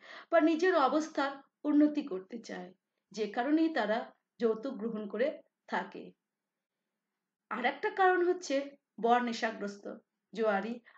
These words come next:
বা বড় মাপে ঋণ হয়ে পড়লে। অনেক সময় আমাদের দেশে বরপক্ষরা মনে করে যে অনেক টাকা ঋণ হয়ে গেছে, এখন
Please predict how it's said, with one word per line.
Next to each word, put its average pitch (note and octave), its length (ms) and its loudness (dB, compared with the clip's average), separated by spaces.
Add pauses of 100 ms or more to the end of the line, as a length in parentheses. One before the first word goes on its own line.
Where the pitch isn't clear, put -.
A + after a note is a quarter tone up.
(140)
বা A#3 280 2
বড় G#3+ 220 2
মাপে A#3+ 320 -2
ঋণ G#3+ 200 -6
হয়ে A#3 220 -2
পড়লে। F3+ 400 -10 (800)
অনেক D4 220 0
সময় E4 400 0 (360)
আমাদের A#3 380 -4
দেশে C#4 500 -4 (300)
বরপক্ষরা C4 580 -2
মনে A#3 260 -2
করে C#4 380 -6 (420)
যে C4+ 340 -2 (760)
অনেক C4 300 -2
টাকা D4 220 0
ঋণ C4+ 200 -2
হয়ে D4+ 220 4
গেছে, D4+ 480 -4 (260)
এখন A#3+ 480 -4